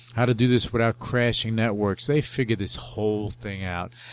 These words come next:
And all these other, you know, I, and I love Amazon too, but their, their, um,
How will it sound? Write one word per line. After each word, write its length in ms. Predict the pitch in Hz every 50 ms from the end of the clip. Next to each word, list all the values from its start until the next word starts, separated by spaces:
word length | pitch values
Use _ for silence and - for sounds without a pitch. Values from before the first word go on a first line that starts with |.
| - - - -
And 480 | - 110 110 107 107 107 107 113 110
all 260 | - 120 143 151 160 156
these 200 | 156 147 123 135
other, 520 | 139 139 131 135 131 131 127 127 127 117 113
you 140 | 123 120 110
know, 180 | 107 101 101 104
I, 140 | 104 117
and 320 | 117 - 113 120 120 117 113
I 160 | 110 107 110
love 200 | 117 135 139 120
Amazon 540 | 127 127 127 127 127 123 117 123 120 113 107
too, 320 | - 120 123 127 127 117 - - _ _ - _ _ _ - - _ _ _ - -
but 360 | 85 - 104 101 95 - -
their, 360 | 107 101 101 98 98 104 101
their, 460 | 95 104 101 101 104 101 98 98 98
um, 560 | 98 95 92 92 92 90 87 82 82 80 -